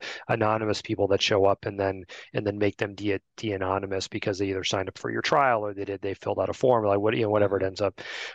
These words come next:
Speaker 1: whatever it ends up being. And then once, once you have the person de-anonymized, you know, can you,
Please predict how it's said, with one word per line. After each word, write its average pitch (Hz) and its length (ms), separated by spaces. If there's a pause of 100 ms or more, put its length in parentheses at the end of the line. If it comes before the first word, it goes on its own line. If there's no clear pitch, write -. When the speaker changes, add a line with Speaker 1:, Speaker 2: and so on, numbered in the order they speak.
Speaker 1:
whatever 113 380
it 101 40
ends 101 140
up 98 160
being. 110 360
And 113 140
then 127 200
once, 131 400 (520)
once 139 380
you 131 120
have 120 260
the 110 100
person 113 680
de-anonymized, 113 1000
you 113 100
know, 101 120
can 107 220
you, 101 300